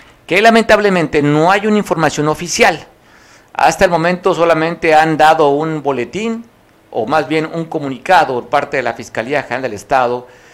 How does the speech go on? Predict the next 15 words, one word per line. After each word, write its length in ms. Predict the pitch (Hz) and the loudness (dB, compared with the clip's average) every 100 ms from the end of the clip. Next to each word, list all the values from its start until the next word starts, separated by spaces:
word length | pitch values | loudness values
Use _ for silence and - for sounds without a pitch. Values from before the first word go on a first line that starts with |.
| _ | _
sobre 320 | - 139 143 | -8 -4 -2
la 60 | 139 | -2
investigación 680 | 139 139 - 127 123 139 139 | -2 -4 -2 -2 -2 -2 -2
de 100 | 131 | -2
los 280 | 113 - | -4 -4
hechos. 340 | 147 - - - | -4 -4 -14 -6
También 380 | 117 123 196 202 | -4 -2 -6 -2
que 100 | 196 | -2
se 160 | - | -2
dieron 320 | 123 120 113 | -4 -4 -2
estos 300 | 127 - 139 | -4 -4 -8
cinco 400 | - - 175 170 | -6 -6 -8 -2
asesinatos 880 | 160 - 135 - 123 123 - 170 - _ - - - - _ _ _ | -2 -2 -6 -4 -2 -2 -2 -4 -4 _ -20 -20 -20 -20 _ _ _
en 300 | 147 143 143 | 0 2 0
Petaquillas. 920 | - 143 139 - 196 165 135 107 - | 0 2 2 0 -6 0 0 -2 -8